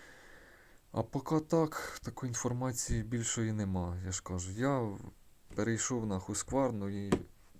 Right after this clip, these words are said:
і штіль. Про них, да, я щось можу сказати про Хадо. Ну, на жаль, поки інформації нема. Просто по тій причині, що я перестав ним користуватися. Так що так. Кому цікаво, ставте подобайки,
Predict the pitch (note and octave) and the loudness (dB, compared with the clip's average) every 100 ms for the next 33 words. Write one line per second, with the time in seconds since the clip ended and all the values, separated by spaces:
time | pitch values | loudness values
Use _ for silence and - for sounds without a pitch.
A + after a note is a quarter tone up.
0 | - - G#2 - - F2+ F2+ F#2 - - | -20 -8 -4 -4 -4 -6 -6 -12 -20 -20
1 | - - - - - - - - A2 C#3+ | -20 -20 -20 -20 -20 -20 -10 -2 2 2
2 | A#2 G2 F#2+ F#2 F2 G2 - G2+ F#2 F2 | 2 6 6 6 2 -2 -2 -2 -2 -4
3 | - F2+ F2+ F2 - F#2 F2 G2+ A#2+ A2+ | -6 -6 -4 -6 -8 -8 -4 -2 -2 -2
4 | F#2 F2+ - - - F#2+ G2+ F#2+ F#2+ A#2 | -2 -4 -10 -18 -14 -12 -4 0 2 0
5 | G#2 F#2+ G2 F#2+ G2+ F#2+ G2 - F2 F#2+ | -2 -4 -4 -4 -4 -4 -4 -6 -6 -4
6 | G#2+ G2+ - - - - - - - A2+ | -2 -4 -6 -20 -20 -20 -20 -20 -6 -4
7 | G#2 G#2 G2+ G#2 - G#2 G#2 G2+ A#2 G#2+ | -2 -4 -2 -2 -4 -2 -2 0 -2 -2
8 | - G#2 G2 F#2 F#2+ - G2 F#2+ F#2 - | -4 -4 -4 -4 -6 -4 -2 -2 -4 -4
9 | F2+ F#2 - E2+ F2 - - - - - | -4 -4 -6 -6 -6 -12 -16 -20 -20 -18
10 | - - - - - - - - - - | -18 -20 -20 -20 -18 -18 -18 -18 -20 -20
11 | - - - - - G#2 G#2 - A#2+ G#2+ | -20 -20 -20 -20 -4 -2 0 -2 -2 -2
12 | - F#2+ F2+ - - - D3 E3+ - - | 0 0 0 -8 -10 -2 0 0 0 0
13 | D#3 D3+ B2 F#2 - G#2+ G#2+ G#2+ G2+ G#2 | 2 2 2 -2 -4 -6 -6 -6 -4 -2
14 | A2+ A2 G2+ F2+ | 0 0 0 -4